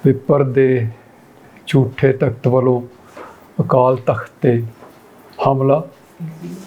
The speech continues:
ਸੰਤ ਜਰਨੈਲ ਸਿੰਘ ਭਿੰਡਰਾਂ ਵਾਲੇ ਤੇ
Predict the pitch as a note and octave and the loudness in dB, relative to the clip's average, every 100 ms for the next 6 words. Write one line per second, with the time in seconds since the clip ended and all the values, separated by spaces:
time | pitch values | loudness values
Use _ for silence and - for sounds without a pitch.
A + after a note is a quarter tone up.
0 | - - - - - - - - C3+ C3+ | -20 -20 -20 -20 -18 -10 -4 0 0 -2
1 | - - D3 C3 B2+ B2+ A#2+ B2+ C3+ C#3 | -8 -2 2 4 4 2 0 0 0 -2
2 | - C#3+ C#3 C#3+ B2 A#2 B2+ B2+ A#2+ B2 | -4 -4 -2 0 2 2 2 2 2 0
3 | B2 - - - - - - | -4 -14 -20 -20 -20 -14 -4